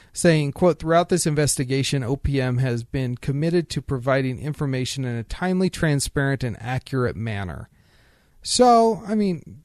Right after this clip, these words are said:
they are saying that they're trying to, but it is a government organization, so them saying that tells me, you know, that's, that's what they're supposed to say. But, I mean, this, this attack started in late twenty thirteen, and it went on for, like, a year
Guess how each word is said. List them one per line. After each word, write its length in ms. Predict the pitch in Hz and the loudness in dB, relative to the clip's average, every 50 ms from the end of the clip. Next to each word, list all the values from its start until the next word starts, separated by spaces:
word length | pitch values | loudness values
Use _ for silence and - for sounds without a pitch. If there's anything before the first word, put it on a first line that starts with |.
| _ - | _ -2
they 180 | 185 185 190 196 | 2 2 4 4
are 240 | 202 214 226 214 | 4 4 4 2
saying 460 | 196 - - - - 170 175 202 214 208 | 2 0 0 2 4 4 6 6 4 4
that 100 | 196 - | 4 4
they're 100 | 214 202 | 2 2
trying 300 | - - 208 202 196 180 | 4 2 2 2 2 2
to, 140 | 220 220 | 2 0
but 160 | 175 170 170 175 | 0 2 2 4
it 120 | 175 156 | 4 6
is 120 | 175 170 | 6 4
a 60 | 160 135 | 4 4
government 380 | 160 156 143 147 151 139 123 | 2 2 2 2 0 -2 0
organization, 760 | 135 147 143 143 135 127 123 127 123 123 123 - 143 127 123 | 0 2 2 4 2 2 2 2 0 0 0 0 -2 -2 0
so 240 | 117 - 143 123 113 - - - - _ _ - | 0 0 0 0 -2 -4 -10 -20 -20 _ _ 0
them 240 | 147 160 151 143 | 2 2 4 4
saying 460 | - - - 160 147 151 151 147 143 143 | 2 2 2 4 2 2 2 0 0 0
that 300 | 143 143 143 135 - _ _ _ - - - - _ _ _ - | 0 0 -2 -2 -4 _ _ _ -20 -20 -20 -20 _ _ _ -6
tells 340 | - 156 135 127 123 123 - | -2 0 0 0 -2 -4 -4
me, 160 | 139 135 127 | -4 -4 -4
you 220 | 123 110 117 123 | -6 -6 -6 -4
know, 260 | 117 113 104 101 92 87 - _ _ _ _ _ _ _ _ _ _ _ _ _ _ - | -4 -4 -4 -6 -8 -12 -16 _ _ _ _ _ _ _ _ _ _ _ _ _ _ -2
that's, 400 | 156 135 127 - - - - - | -2 -2 0 -2 -2 -4 -2 2
that's 260 | - 147 127 - - | 2 2 4 2 0
what 120 | 127 117 | -2 -2
they're 120 | - 120 110 | -2 -2 -2
supposed 460 | - 117 107 - 123 92 98 - - | -2 -4 -4 -2 -4 -4 -4 -6 -6
to 80 | - | -6
say. 380 | 104 - - 110 98 92 - _ _ _ _ _ _ _ _ _ - - - - - - | -6 -6 -4 -6 -6 -8 -12 _ _ _ _ _ _ _ _ _ -20 -20 -20 -20 -16 -12
But, 380 | 143 143 131 123 135 123 107 | -10 -6 0 0 2 2 2
I 120 | - 151 151 | 0 0 -2
mean, 180 | 139 135 135 | -2 0 2
this, 260 | 156 226 277 - - | 2 2 2 2 0
this 240 | - - 247 277 - | -2 -2 -2 -2 -2
attack 320 | 254 - - 247 294 294 - | 0 0 0 2 0 0 0
started 420 | - - 180 180 180 175 160 139 | 0 2 2 4 4 4 2 0
in 140 | 139 135 139 | 0 -2 0
late 220 | 165 196 180 - | 0 0 0 -2
twenty 240 | - - 220 202 185 | -2 -2 -2 -2 -2
thirteen, 480 | 160 - 175 151 - - 254 269 226 156 | -2 -2 -4 -4 -4 -4 -4 -2 -2 -2
and 100 | 147 175 | -2 -2
it 160 | 247 - - | -4 -4 -4
went 220 | 151 160 151 139 | -2 -2 0 0
on 240 | 139 185 214 185 151 | 0 0 -2 -2 -4
for, 120 | - - | -4 -4
like, 200 | 139 139 131 - | -4 -4 -4 -6
a 60 | 131 120 | -10 -16
year 640 | 120 120 120 127 135 139 165 165 147 120 101 95 | -16 -14 -8 -4 -2 0 2 2 0 0 -2 -6